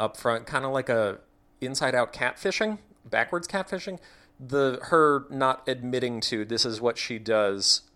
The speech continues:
for work." But Ted is of the mindset that he has been on a date with a prostitute, which hooker is, has such a worse connotation for some reason. The way that he phrases, "You're a hooker."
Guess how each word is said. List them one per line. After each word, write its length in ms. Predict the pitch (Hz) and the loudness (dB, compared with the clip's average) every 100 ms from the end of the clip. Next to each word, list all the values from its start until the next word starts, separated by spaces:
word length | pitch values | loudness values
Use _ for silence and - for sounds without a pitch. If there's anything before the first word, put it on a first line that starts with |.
| _ _ _ _ | _ _ _ _
for 480 | - - 123 113 104 | -18 -4 2 2 4
work." 340 | 107 - - | 2 0 -6
But 160 | 117 - | -10 -4
Ted 240 | - 139 | 2 2
is 140 | 120 | 2
of 220 | - 123 113 | -2 -2 -2
the 40 | |
mindset 460 | 120 117 113 104 98 - - - | -4 -4 -2 -4 -6 -12 -20 -2
that 220 | 120 - | 0 0
he 180 | - 131 | -4 -2
has 220 | 135 113 | -2 -2
been 200 | 113 107 | -2 -2
on 260 | 110 110 110 | -2 -2 -2
a 60 | |
date 360 | 107 104 98 - | -2 -2 -2 -4
with 580 | 104 113 120 107 - - | -6 -2 0 0 -4 -16
a 160 | - 107 | -8 -8
prostitute, 640 | - 113 104 113 - 98 95 - | -2 0 0 -2 -6 -8 -8 -4
which 240 | 160 151 - - | 0 0 -4 0
hooker 300 | 277 269 139 | 0 2 2
is, 240 | 113 - - - 139 165 | 2 -2 -4 -14 -12 -8
has 200 | - 139 | -2 4
such 220 | - 285 277 | 4 4 2
a 60 | |
worse 320 | 110 117 143 | 0 2 2
connotation 720 | - 113 101 - 104 - 247 240 | 0 -4 -4 -6 -6 -6 -8 -10
for 160 | - - | -8 -2
some 200 | - 240 | 0 0
reason. 320 | 247 240 170 | 0 0 0
The 80 | 143 | 0
way 240 | 135 170 | 2 2
that 260 | 170 131 - | 4 0 -2
he 500 | - 131 123 117 110 - _ | -4 -2 -2 -4 -8 -18 _
phrases, 560 | - - 139 143 120 - | -20 2 6 6 4 -4
"You're 420 | 104 104 131 117 | -10 -2 4 4
a 120 | 90 | 4
hooker." 500 | - - 220 - 104 | 0 -4 -4 -2 -4